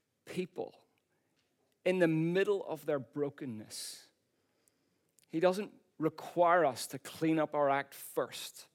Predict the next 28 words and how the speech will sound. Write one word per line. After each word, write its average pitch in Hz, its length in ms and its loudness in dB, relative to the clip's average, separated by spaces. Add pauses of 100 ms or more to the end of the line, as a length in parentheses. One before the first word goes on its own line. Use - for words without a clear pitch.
(380)
He 143 140 -4
doesn't 190 320 2
require 185 520 -2
us 143 160 -2
to - 140 -8
reach 160 320 -2
some 190 420 -4
kind 175 340 -2
of 147 80 2
standard 160 680 2
that 131 100 -4
makes 147 300 -4
us 135 120 -8
presentable. 135 880 -6 (280)
He 175 160 0
says, 175 380 4 (120)
"I 202 420 2 (240)
want 156 280 2
to 135 100 -6
celebrate 165 800 2 (180)
you 135 680 0 (440)
today. 123 800 -4 (1120)
And 165 160 6
I 156 60 8
want 160 340 4
you 160 60 -8
to - 160 -6
receive 214 760 0